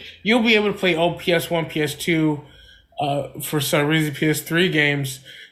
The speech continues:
that sounds really appealing to me. I would love to play old school Tekken again. I would love to go back to the original Silent Hill and the original Si-, Resident Evil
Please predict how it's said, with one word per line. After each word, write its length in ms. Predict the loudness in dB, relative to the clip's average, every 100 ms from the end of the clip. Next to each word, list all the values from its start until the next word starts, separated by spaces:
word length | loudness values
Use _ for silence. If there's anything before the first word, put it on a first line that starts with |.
| 0
that 240 | 2 2
sounds 340 | 2 4 4 4
really 220 | 2 4
appealing 380 | 2 2 0 0
to 60 | -2
me. 160 | -4
I 120 | -2
would 140 | -2 0
love 320 | 2 2 2
to 80 | -4
play 220 | -4 -4
old 180 | -2 -4
school 240 | -6 -6
Tekken 320 | -6 -6 -6 -8
again. 300 | -6 -8 -4
I 140 | -4
would 160 | -2 0
love 360 | 2 4 2
to 100 | 0
go 160 | -4 -2
back 280 | 0 -2 -4
to 100 | -6
the 100 | -4
original 380 | -2 -2 -2 -4
Silent 480 | -2 -2 -2 -4 -4
Hill 440 | -2 -2 -4 -8 -16 -20 -18 -4
and 100 | -2
the 80 | 0
original 280 | 0 0 -2
Si-, 320 | -2 -4 -4
Resident 400 | -2 0 0 -2
Evil 380 | -2 0 -2